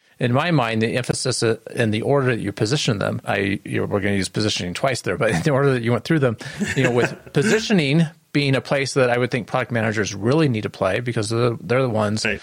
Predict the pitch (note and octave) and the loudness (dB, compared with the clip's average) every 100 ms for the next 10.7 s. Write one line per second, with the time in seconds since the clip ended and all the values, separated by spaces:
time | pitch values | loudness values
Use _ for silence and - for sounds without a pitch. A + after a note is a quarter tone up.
0 | - - A#2+ - A#2 - A#2+ A#2 G#2 - | -10 -4 -2 0 -2 0 -2 0 0 -2
1 | B2+ A#2 G#2+ - C#3+ B2+ A2+ G#2 G#2 G#2 | -4 -4 -6 -2 0 0 2 0 0 -2
2 | G#2+ A2+ - G2+ G2 G2+ G2+ - A2 A2 | -4 -6 -4 -4 -2 -2 -2 -2 0 0
3 | A2 G#2 G2+ G2+ G#2 G2+ G#2 G2+ - - | -2 -4 -6 -6 -6 -4 -4 -4 -6 -4
4 | A#2 A#2+ A2 - G2+ - _ - D#3 F3+ | 0 0 -2 -4 -14 -18 _ -6 -4 -2
5 | F#3 C#3+ C#3 D3 C#3 C3 A#2+ A#2 A#2+ C3+ | 0 0 2 2 2 0 0 -2 0 -2
6 | - C3+ A2+ A2+ G#2+ C#3 - C#3 C3 A#2 | 0 0 0 0 -2 -2 0 2 2 2
7 | A2+ G#2 B2+ C#3 - A2+ B2 A2+ A2+ A2 | 0 2 0 0 -4 -4 -2 -2 0 0
8 | F#2+ F#2+ - F3+ F#3 - E3 A2+ - A2+ | 0 -4 -2 -2 -2 -2 -2 -4 -4 -2
9 | A2 A2 G2+ G2 G2 - A#2+ C3 - - | 0 0 -2 0 -2 -2 -2 -2 -4 -6
10 | G2 - G2+ - G2+ G#2 | -6 -4 -6 -2 -2 -2